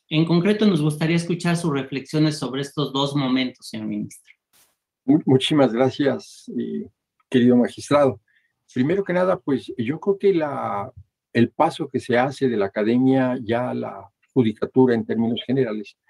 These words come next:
Speaker 2: es un paso sumamente importante e interesante.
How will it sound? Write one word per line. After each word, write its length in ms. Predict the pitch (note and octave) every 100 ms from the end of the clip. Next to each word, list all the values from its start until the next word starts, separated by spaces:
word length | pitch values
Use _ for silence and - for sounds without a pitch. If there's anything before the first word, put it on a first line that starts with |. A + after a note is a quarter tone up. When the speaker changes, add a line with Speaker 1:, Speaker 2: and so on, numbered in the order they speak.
| _ _
Speaker 2:
es 180 | C3 A#2
un 100 | C#3
paso 400 | C#3 C#3 C3+ C#3+
sumamente 640 | C3 - F3 D3+ C#3+ C3+ C3
importante 680 | B2+ - A2+ - B2+ B2+ B2
e 40 |
interesante. 800 | A#2+ B2+ A#2+ - C#3+ B2+ _